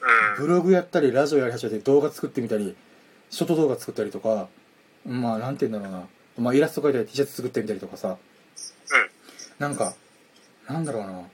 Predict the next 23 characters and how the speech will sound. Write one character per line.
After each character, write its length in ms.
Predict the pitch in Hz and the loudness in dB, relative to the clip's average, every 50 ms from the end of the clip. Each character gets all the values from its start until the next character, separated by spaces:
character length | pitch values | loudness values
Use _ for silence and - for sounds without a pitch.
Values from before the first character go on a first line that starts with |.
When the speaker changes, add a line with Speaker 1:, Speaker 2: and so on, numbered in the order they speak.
| _ _ _ _ _ _ _ _ _ _ _ - | _ _ _ _ _ _ _ _ _ _ _ -12
Speaker 2:
う 40 | 117 | -8
ー 20 | 113 113 110 110 110 107 107 107 | -8 -6 -6 -6 -6 -6 -6 -8
ん、 100 | 117 - - _ _ _ _ _ | -8 -10 -14 _ _ _ _ _
飽 120 | - - - | -12 -10 -6
き 100 | - - | -4 -4
性 220 | - - 262 233 | 0 4 2 4
こ 100 | 220 185 | 4 2
こ 120 | - 180 175 | 2 2 0
に 80 | 170 | 0
極 240 | - - - 185 185 | -2 0 2 2 4
ま 80 | 190 185 | 6 4
る 60 | 156 120 | 4 2
み 80 | 110 | 0
た 60 | 113 | -4
い 40 | 107 | -8
な 60 | 101 | -8
感 140 | - - 120 | -6 -6 -4
じ 20 | 123 | -2
な 60 | 120 | -2
ん 20 | |
だ 60 | 113 | -2
け 80 | 107 123 | 0 4
ど、 240 | 147 151 113 98 | 4 4 4 2